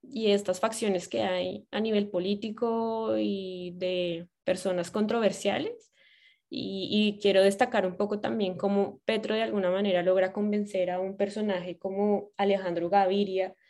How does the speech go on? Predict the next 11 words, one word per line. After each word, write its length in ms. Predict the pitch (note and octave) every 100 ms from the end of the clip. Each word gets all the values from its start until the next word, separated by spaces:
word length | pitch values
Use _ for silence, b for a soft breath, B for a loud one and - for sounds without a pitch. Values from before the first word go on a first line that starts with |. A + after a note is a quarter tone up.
| b b _
que 200 | G#3 G3+
fue 180 | G3+ F#3+
muy 220 | F#3 F#3
crítico 760 | G#3+ A#3 A#3 A#3+ B3 A3+ A3+ A3+
hacia 300 | A3 G#3+ A3
sus 120 | G#3
políticas 840 | G3+ F#3+ F3+ F3 F#3 - F#3+ G3 G3+
en 160 | G#3
toda 200 | G3 F3
la 120 | F3 F3
campaña, 640 | G3+ G3+ F3+ F3 F3